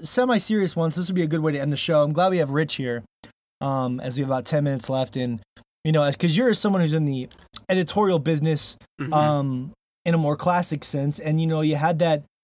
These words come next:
Speaker 1: serious issue that went down with, uh, the I G N plagiar-, plagiarism situation. And
Speaker 2: Yes.
Speaker 1: the, the poll I posted was basically this question, and I'll throw it to you, is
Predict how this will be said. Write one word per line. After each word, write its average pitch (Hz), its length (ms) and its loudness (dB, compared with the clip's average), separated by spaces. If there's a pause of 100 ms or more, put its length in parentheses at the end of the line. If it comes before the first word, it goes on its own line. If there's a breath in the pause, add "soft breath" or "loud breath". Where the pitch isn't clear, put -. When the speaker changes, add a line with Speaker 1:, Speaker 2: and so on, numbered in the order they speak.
(200)
Speaker 1:
serious 180 360 0
issue 156 240 0
that 151 120 0
went 143 200 -2
down 139 340 0
with, 131 300 -4
uh, 123 160 -2
the 123 180 -4
I 147 180 0
G 143 200 -2
N 135 120 -2
plagiar-, 151 460 -2 (160)
plagiarism 143 580 -2
situation. 120 760 -4
And 113 120 -2
Speaker 2:
Yes. - 560 -6 (180)
Speaker 1:
the, 135 360 -2 (200)
the 156 100 0
poll 285 260 2
I 226 120 4
posted 165 340 0
was 143 120 -2
basically 123 720 -4 (200)
this 156 180 0
question, - 440 -12
and 98 80 -10
I'll 98 160 -6
throw 104 200 -8
it 98 80 -10
to 113 100 -6
you, 135 200 -2
is 123 240 -6